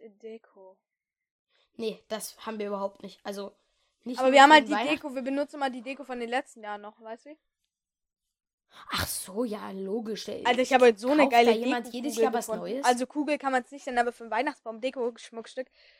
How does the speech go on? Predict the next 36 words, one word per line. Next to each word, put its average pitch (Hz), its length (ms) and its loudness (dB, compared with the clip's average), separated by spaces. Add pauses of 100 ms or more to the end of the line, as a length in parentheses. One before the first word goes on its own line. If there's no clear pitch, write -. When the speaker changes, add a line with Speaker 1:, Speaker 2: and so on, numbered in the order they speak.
(300)
Speaker 1:
Digga, 277 160 6
das 240 160 -6
war 277 60 2
einfach 294 300 0 (220)
wie, 294 200 -4
also 277 220 8
aus 269 160 6
dem 277 140 -8
gleichen 285 380 6
Material 269 640 8
wie 285 60 -2
so 247 100 -2
eine, 247 380 4
äh, 233 260 6
wie 247 80 -6
so 233 140 -6
eine, 240 360 0
ähm, 233 320 -2
Weihnachtsbaumkugel 285 840 0
halt 330 160 2
ist, 359 180 -8
ne? 285 200 -6 (520)
Nur 277 220 2
es 262 120 2
Speaker 2:
Mhm. 208 60 -12
Speaker 1:
waren 269 180 6
halt, 262 200 6
es - 140 -20
ist 247 120 -16
eine 262 140 -4
Gurke. 247 520 2 (1000)
Speaker 2:
Mhm. 185 500 -20 (580)
Ach - 100 -12
so, 233 380 -4 (540)
eine 202 100 -16
Gurke. 226 720 -2